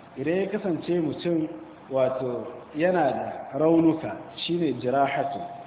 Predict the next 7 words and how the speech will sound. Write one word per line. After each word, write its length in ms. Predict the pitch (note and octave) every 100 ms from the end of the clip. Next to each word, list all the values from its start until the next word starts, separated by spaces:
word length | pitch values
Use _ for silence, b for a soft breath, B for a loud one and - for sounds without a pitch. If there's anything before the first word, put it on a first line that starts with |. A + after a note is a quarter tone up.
| - -
"fi 180 | - F3+
sabilillah," 920 | F3+ D#3 D#3+ D#3+ C3+ C3 D#3 D3+ -
wanda 260 | D3+ F3+ E3
ya 200 | E3 E3
samu 280 | D#3 D3 D#3+
waɗannan 500 | C3 B2 C3 D3+ D3+
raunukan 580 | D3+ D3+ D#3 G3 G#3 C#3+